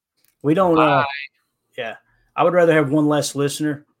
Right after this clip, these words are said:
Speaker 1: and people not have to deal with that stuff. So, with that being said, um, let's just,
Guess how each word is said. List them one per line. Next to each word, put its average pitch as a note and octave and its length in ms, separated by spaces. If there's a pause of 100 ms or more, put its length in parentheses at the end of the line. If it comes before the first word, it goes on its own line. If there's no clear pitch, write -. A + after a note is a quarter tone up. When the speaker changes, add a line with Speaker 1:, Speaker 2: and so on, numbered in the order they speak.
(220)
Speaker 1:
and C3 120
people C#3+ 240
not C3+ 180
have B2+ 120
to B2 60
deal A#2+ 180
with A2 120
that - 120
stuff. - 280
So, - 220 (460)
with C3+ 80
that C#3 160
being C3+ 200
said, C#3 360 (500)
um, C3 380
let's F#3+ 180
just, - 260